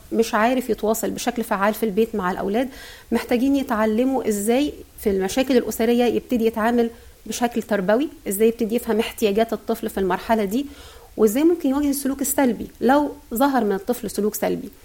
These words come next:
في نقطة مهمة يا إيمان عايزة أضيفها، بتحصل فيها لبس عند، عند الأهل في، في مرحلة ما قبل المدرسة، آه، بالنسبة للثقافة العربية. يعني، الأهل بيبقى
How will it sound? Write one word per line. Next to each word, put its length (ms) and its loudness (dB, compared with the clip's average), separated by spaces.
في 160 4
نقطة 280 4
مهمة 460 2
يا 260 0
إيمان 340 2
عايزة 400 0
أضيفها، 340 0
بتحصل 440 0
فيها 280 0
لبس 240 0
عند، 260 -2
عند 320 -2
الأهل 540 0
في، 380 -4
في 160 -8
مرحلة 500 0
ما 60 -4
قبل 280 0
المدرسة، 560 0
آه، 140 0
بالنسبة 420 2
للثقافة 440 0
العربية. 520 2
يعني، 280 -2
الأهل 400 2
بيبقى 380 0